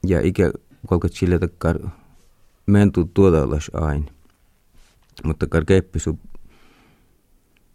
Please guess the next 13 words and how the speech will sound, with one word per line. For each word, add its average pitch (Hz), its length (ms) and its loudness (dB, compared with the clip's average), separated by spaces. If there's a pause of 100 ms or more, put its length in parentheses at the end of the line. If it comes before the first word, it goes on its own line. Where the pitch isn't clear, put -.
(520)
ässi 85 280 -2
se 87 180 0 (540)
vajutsille 73 640 -4
te 71 220 -4
nutli 85 340 -4
otta 82 220 -6
mohto 71 440 -4
olmoos. 71 460 -6
Ja... 78 80 -6 (1300)
Mutta 87 320 0
oli 90 140 4
vist 104 340 0
äikiköytil 101 760 2